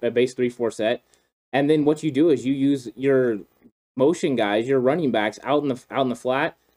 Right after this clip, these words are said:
against Chandler Jones and against Marcus Golden, and make them be more than just pass rushers.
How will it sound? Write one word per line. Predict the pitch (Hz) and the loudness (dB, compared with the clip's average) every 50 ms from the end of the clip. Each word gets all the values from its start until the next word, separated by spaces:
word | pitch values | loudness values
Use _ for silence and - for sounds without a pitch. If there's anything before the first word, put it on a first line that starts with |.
| _ _ - | _ _ -2
against | 131 139 131 139 139 156 156 - - | -2 0 2 0 0 0 -2 -6 -6
Chandler | - 143 131 131 131 120 | -4 -4 -2 0 -2 -2
Jones | 110 120 120 120 123 120 120 | -2 -2 -2 -2 -2 -2 -4
and | 113 | -6
against | 113 95 113 120 123 120 120 | -4 -4 -2 -4 -4 -4 -4
Marcus | 117 113 110 117 107 - | -6 -6 -4 -6 -8 -6
Golden, | - 117 117 120 117 110 | -2 -2 -2 -2 -2 -2
and | 107 104 104 | -2 -2 0
make | 107 123 135 131 _ | 0 -2 -2 0 _
them | 135 131 120 113 | 0 2 2 0
be | 107 117 113 | -2 -4 -4
more | 110 107 107 117 120 117 | -4 -2 0 2 2 2
than | 110 110 110 | 0 -2 -4
just | 104 110 110 107 - | -2 -4 -4 -4 -6
pass | - 131 127 143 - - | -8 -8 -8 -8 -8 -10
rushers. | 101 80 69 - - 67 64 - _ | -12 -12 -12 -14 -16 -18 -18 -18 _